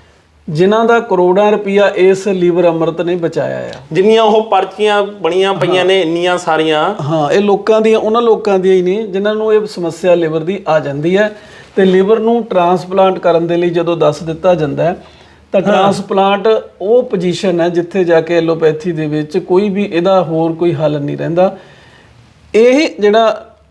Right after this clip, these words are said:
Speaker 1: ਹੈਗਾ ਦੂਸਰੇ ਵਿਅਕਤੀ ਦੇ ਅੰਦਰੋਂ ਇਹਦਾ ਕੁਛ ਟੁਕੜਾ ਲਿਆ ਜਾਂਦਾ। ਤੁਸੀਂ ਇੱਕ ਕਮਾਲ ਦੀ ਗੱਲ ਹੋਰ ਦੇਖ ਲਓ।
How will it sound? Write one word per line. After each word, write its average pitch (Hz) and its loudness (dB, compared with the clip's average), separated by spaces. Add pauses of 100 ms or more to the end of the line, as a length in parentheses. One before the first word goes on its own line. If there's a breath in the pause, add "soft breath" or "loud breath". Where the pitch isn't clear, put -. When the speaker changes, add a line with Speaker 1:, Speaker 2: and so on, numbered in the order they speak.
(220)
Speaker 1:
ਹੈਗਾ 180 0
ਦੂਸਰੇ 185 0
ਵਿਅਕਤੀ 180 2
ਦੇ 180 4
ਅੰਦਰੋਂ 175 2 (100)
ਇਹਦਾ 190 4
ਕੁਛ 202 -2
ਟੁਕੜਾ 190 2
ਲਿਆ 160 4
ਜਾਂਦਾ। 160 -2
ਤੁਸੀਂ 202 -4
ਇੱਕ 214 -6
ਕਮਾਲ 180 2
ਦੀ 185 0
ਗੱਲ 190 4
ਹੋਰ 170 0
ਦੇਖ 156 -2
ਲਓ। 175 -2